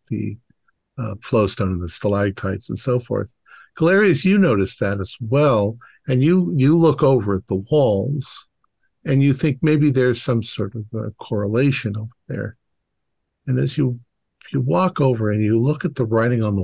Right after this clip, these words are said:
walls, that sort of sweet smell, um, seems to fill your mind.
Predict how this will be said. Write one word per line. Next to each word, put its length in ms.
walls, 540
that 260
sort 300
of 140
sweet 760
smell, 840
um, 480
seems 560
to 120
fill 520
your 220
mind. 920